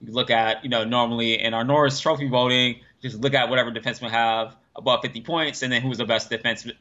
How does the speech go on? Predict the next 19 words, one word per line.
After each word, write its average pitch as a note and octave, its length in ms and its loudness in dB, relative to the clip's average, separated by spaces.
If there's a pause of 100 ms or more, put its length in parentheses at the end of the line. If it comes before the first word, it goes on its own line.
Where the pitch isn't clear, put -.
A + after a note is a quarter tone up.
(380)
defensive D3+ 600 2 (160)
defenseman D3 460 0
of C#3 220 2
those B2+ 300 2
high-scoring A#2 440 -2
defensemen. G2+ 500 -10 (220)
Uh, A#2+ 100 -2
same B2+ 180 -2
thing A#2+ 100 -6
with A2 100 -8
Selke B2+ 320 -2
voting. G2+ 440 -4
And A#2+ 140 -2
so A2+ 440 2 (540)
I C3 60 2
think D3+ 320 -4
the C3+ 260 2
issue C#3 260 -2
is A#2+ 260 -2